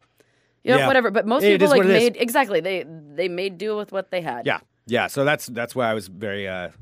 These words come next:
Speaker 2: very thankful for the Dollies to have me over. That was, that was
Speaker 1: Mm-hmm.
Speaker 2: really cool. Um, but yeah, then I did make it down the next day, went down there, um, hung out. There was the one thing I was, I'll bring it up here in a minute, where I wanted to ask some advice about something else. But I,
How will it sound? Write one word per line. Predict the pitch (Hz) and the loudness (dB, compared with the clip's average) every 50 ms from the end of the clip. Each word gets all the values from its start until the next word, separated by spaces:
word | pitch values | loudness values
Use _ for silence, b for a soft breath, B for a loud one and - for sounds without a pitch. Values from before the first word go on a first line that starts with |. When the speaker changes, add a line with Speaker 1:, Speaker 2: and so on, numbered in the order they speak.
| - - | -20 -14
Speaker 2:
very | - 104 101 98 | -12 -12 -10 -10
thankful | 113 110 95 90 107 | -12 -14 -14 -14 -16
for | 101 - | -16 -16
the | 101 92 | -14 -14
Dollies | 92 87 82 82 - | -12 -14 -14 -14 -16
to | - 92 | -18 -18
have | 82 76 | -18 -18
me | 85 82 | -18 -20
over. | 76 73 | -20 -20
That | 78 78 | -20 -20
was, | - - - | -20 -20 -18
that | - 170 165 | -14 -12 -12
was | 170 175 | -12 -10
Speaker 1:
Mm-hmm. | 156 | -12
Speaker 2:
really | 135 - - | -14 -14 -16
cool. | - - - _ _ b b b b b b b b b b | -20 -20 -20 _ _ b b b b b b b b b b
Um, | - 117 117 113 110 113 107 101 | -4 -2 -2 -2 -4 -6 -8 -4
but | 120 170 | -2 0
yeah, | 185 185 156 | 2 0 0
then | 120 147 147 | 0 -2 -2
I | 147 | -2
did | 131 - 175 165 | -2 -2 -2 -2
make | 165 156 - | -2 -4 -4
it | - | -2
down | 135 131 127 135 113 _ _ - | -4 -4 -4 -4 -10 _ _ -12
the | 110 | -10
next | 113 117 - - - | -10 -10 -8 -8 -6
day, | 110 101 101 - _ _ _ - | -6 -6 -6 -10 _ _ _ -6
went | 113 117 98 | -6 -4 -2
down | 120 110 107 101 | -2 -2 -2 -2
there, | 104 101 98 95 95 _ _ _ - | -4 -8 -8 -10 -12 _ _ _ -14
um, | - 98 98 95 92 92 92 90 _ _ _ _ _ _ _ _ _ _ _ _ _ _ | -12 -10 -8 -8 -10 -10 -12 -16 _ _ _ _ _ _ _ _ _ _ _ _ _ _
hung | - 131 127 120 | -10 -6 -6 -4
out. | 110 104 - - B B B B | -4 -4 -6 -8 B B B B
There | 147 147 | 0 2
was | 147 202 226 - - | 4 4 2 2 2
the | 202 180 | 0 2
one | 175 190 170 | 2 2 0
thing | - 185 165 151 | 0 0 0 0
I | 139 | 0
was, | 135 117 - - 131 | -2 -4 -8 -4 -4
I'll | 139 139 | -4 -4
bring | 113 - - 196 | -2 -2 -4 -2
it | 190 160 | 0 0
up | 147 - | -2 -2
here | 131 143 | -2 -4
in | 120 113 | -4 -4
a | |
minute, | 107 107 98 82 92 | -6 -6 -8 -8 -8
where | 107 110 104 | -6 -4 -4
I | |
wanted | 104 104 110 107 101 | -4 -4 -6 -8 -8
to | 92 76 | -8 -8
ask | 90 90 - | -10 -10 -10
some | - 104 | -12 -14
advice | 92 76 76 85 85 - | -14 -12 -10 -12 -12 -10
about | 92 85 - | -12 -14 -14
something | - 95 87 | -14 -14 -14
else. | 90 90 - - | -12 -12 -14 -12
But | - 117 110 | -12 -10 -8
I, | 98 98 110 | -6 -6 -8